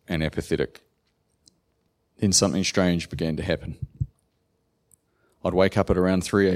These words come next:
M every morning, like, wide awake, no matter what time I'd gone to bed. And I'd feel this pressing on my heart.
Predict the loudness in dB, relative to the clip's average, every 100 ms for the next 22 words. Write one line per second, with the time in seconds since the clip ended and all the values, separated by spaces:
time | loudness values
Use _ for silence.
0 | 2 0 0 -2 0 0 0 0 -2 -8
1 | _ _ _ _ _ _ _ _ _ -20
2 | _ _ _ 0 0 4 4 4 2 -2
3 | -4 -14 _ _ _ _ _ _ _ -4
4 | 0 2 2 2 2 0 0 -2 -4 -2
5 | 0 0 -2 -18 _ _ _ _ _ _
6 | _ _ _ -20 _ -4 -2 0 0 0
7 | 0 0 2 0 0 0 2 4 4 2